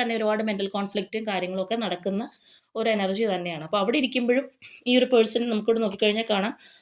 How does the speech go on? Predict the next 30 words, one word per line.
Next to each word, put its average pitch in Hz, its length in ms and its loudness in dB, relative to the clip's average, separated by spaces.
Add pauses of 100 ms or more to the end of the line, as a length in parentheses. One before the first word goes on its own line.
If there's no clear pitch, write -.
(140)
ആ 233 40 -2
ഒരു 240 200 0
പാസ്റ്റിൽ 214 420 0
നിന്ന് 262 160 0
വിട്ടു 233 240 0
പോന്നിട്ടില്ല. 208 720 0 (960)
അല്ലെങ്കിൽ 220 240 -2
നിങ്ങളുടെ 214 300 2
മെമ്മറീസും 214 540 -2
കാര്യങ്ങളൊക്കെ 202 420 -2
ഈ 202 100 0
ഒരു 196 80 0
പേഴ്സണ് 202 380 -2
കയറി 190 220 2
വരുന്നുണ്ട്. 170 420 -2 (560)
നിങ്ങളുടെ 202 220 0
അടുത്ത് 220 160 0
ഇങ്ങനെ 214 200 0
ചെയ്തതിൽ, 208 520 0
അല്ലെങ്കിൽ 190 320 -2
ഇങ്ങനെ 196 240 -2
ഈ 208 200 0
ഒരു 208 260 2 (460)
രീതിയിൽ 202 300 0
പോയിക്കൊണ്ടിരിക്കുന്നതിൽ 214 800 -2
അവർക്ക് 202 200 -4
ഒരുപാട് 196 320 -2
ദുഃഖമുണ്ട്. 185 460 -2 (440)
അതെല്ലാം 233 440 0
നമുക്കിവിടെ 208 380 -2